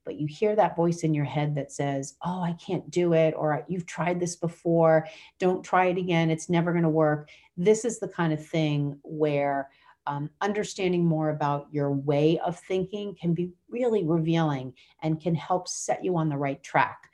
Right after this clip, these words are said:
so that you can start to, you know, in a healthy way, question that voice in your head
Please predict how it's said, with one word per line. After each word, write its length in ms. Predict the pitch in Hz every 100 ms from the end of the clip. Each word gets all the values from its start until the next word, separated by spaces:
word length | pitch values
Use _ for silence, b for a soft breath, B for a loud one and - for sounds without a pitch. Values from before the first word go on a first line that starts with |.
| b b
so 200 | 175 156
that 300 | 156 - 170
you 160 | 180
can 180 | 175 185
start 580 | 165 - 170 151 147 - _ _
to, 640 | - - 156 147 147 143 - _
you 120 | 165
know, 100 | 151
in 160 | 156 160
a 60 |
healthy 420 | 147 - 294 285 175
way, 340 | 156 139 139 -
question 960 | - 214 226 240 - - 117 120 120 - b b b b 165
that 540 | 151 151 160 151 160
voice 400 | 160 180 175 -
in 140 | 139
your 120 | 135 135
head 520 | 135 127 127 131